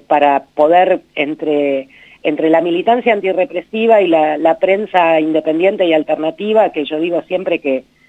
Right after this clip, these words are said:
que somos aliados por defecto, este, que cómplices en realidad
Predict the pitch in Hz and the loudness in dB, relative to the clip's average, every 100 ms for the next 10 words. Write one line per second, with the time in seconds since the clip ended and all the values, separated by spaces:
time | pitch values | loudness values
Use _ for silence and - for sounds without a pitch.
0 | _ - 139 - 156 156 - - - 156 | _ -6 -4 -2 0 0 -2 -10 -4 -2
1 | 175 185 160 165 147 147 202 175 - 190 | 2 2 2 -2 -2 0 0 0 0 0
2 | 214 - _ _ _ _ - 143 131 - | 0 -4 _ _ _ _ -8 -8 -6 -6
3 | 135 127 127 - 127 127 123 _ _ - | -6 -6 -8 -12 -16 -18 -20 _ _ -20
4 | 117 - 180 180 165 160 139 156 147 143 | -18 -4 0 2 0 -4 -4 -4 -6 -8
5 | 139 143 151 165 180 185 | -6 -4 -2 0 2 0